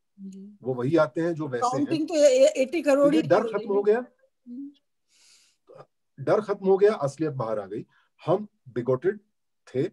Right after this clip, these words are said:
Speaker 2: हिंदू मुस्लिम टेंशन अठारह सौ सत्तावन में भी थी। बहादुर शाह जफर के यहाँ पर जब सैनिक आए थे मेरठ से भाग करके,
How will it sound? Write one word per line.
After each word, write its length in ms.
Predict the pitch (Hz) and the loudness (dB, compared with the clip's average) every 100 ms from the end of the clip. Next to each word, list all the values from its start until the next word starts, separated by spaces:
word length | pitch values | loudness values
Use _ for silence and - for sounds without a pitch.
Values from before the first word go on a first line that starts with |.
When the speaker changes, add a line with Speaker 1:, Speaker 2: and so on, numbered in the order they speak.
| _ _ _ _ _ _ _ _ | _ _ _ _ _ _ _ _
Speaker 2:
हिंदू 220 | 135 147 170 | -4 0 0
मुस्लिम 400 | 151 - 180 190 - | 0 -2 -2 -2 -6
टेंशन 400 | 135 135 180 220 - | -4 -4 -6 -8 -12
अठारह 360 | 131 - 123 135 | -12 -6 -2 -2
सौ 140 | 147 | -4
सत्तावन 500 | 139 131 113 113 127 | -12 -8 -6 -2 -2
में 240 | 107 107 110 | -4 -6 -4
भी 160 | 139 | -2
थी। 320 | - - 233 - _ _ _ _ _ _ _ _ _ _ _ _ _ _ - | -4 -6 -12 -14 _ _ _ _ _ _ _ _ _ _ _ _ _ _ -2
बहादुर 280 | 123 131 131 | 4 4 4
शाह 140 | 143 | 4
जफर 300 | 123 123 143 160 | 4 2 2 0
के 60 | 147 - - 120 123 | -2 -6 -10 -8 -2
यहाँ 220 | 123 135 | 2 2
पर 160 | 143 | 2
जब 140 | 131 135 | 2 0
सैनिक 380 | - 117 135 135 | 0 0 2 4
आए 140 | 135 | 2
थे 180 | 139 196 - _ _ _ _ | 2 -2 -6 _ _ _ _
मेरठ 280 | 107 127 139 | 2 4 4
से 120 | - | 2
भाग 200 | - 120 | -2 0
करके, 340 | 123 147 135 | -2 -2 -2